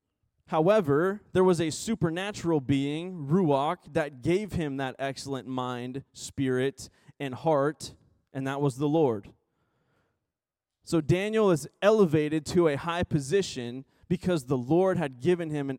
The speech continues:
excellent spirit. Okay. Daniel chapter six, four through five.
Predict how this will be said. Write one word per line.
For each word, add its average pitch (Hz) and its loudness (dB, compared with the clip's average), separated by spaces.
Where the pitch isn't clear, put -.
excellent 127 -8
spirit. - -14
Okay. 123 -2
Daniel 156 -4
chapter 160 -4
six, 170 -6
four 165 -4
through 165 -6
five. 113 -6